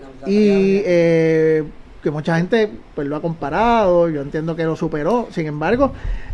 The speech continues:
Speaker 2: eh, habían unos colectivos que se hicieron cargo hace diecinueve años de esta protesta.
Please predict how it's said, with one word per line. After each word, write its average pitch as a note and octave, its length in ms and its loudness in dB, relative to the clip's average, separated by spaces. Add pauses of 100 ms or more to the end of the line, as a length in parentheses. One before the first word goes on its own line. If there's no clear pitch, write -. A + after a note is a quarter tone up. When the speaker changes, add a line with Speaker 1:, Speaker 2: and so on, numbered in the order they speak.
(280)
Speaker 2:
eh, E3 600 0
habían D#3+ 240 0
unos G#3 160 0
colectivos A3+ 640 2
que F#3+ 160 0
se E3 140 -4
hicieron E3+ 300 -2
cargo F#3 240 -2
hace G#3+ 300 -2
diecinueve D#3+ 680 -4
años G3+ 300 -2
de E3 80 -4
esta C#3+ 180 -8
protesta. C#3+ 540 -10